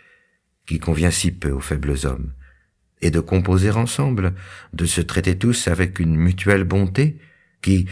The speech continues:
avec l'avantage de n'être jamais mortifiés, nous procurait un aussi grand bien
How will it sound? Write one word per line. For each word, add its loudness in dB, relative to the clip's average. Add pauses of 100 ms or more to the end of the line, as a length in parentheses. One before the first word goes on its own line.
(160)
avec 0
l'avantage 2
de -2
n'être -2
jamais 2
mortifiés, 0 (240)
nous 6
procurait 0
un 2
aussi 4
grand 2
bien 4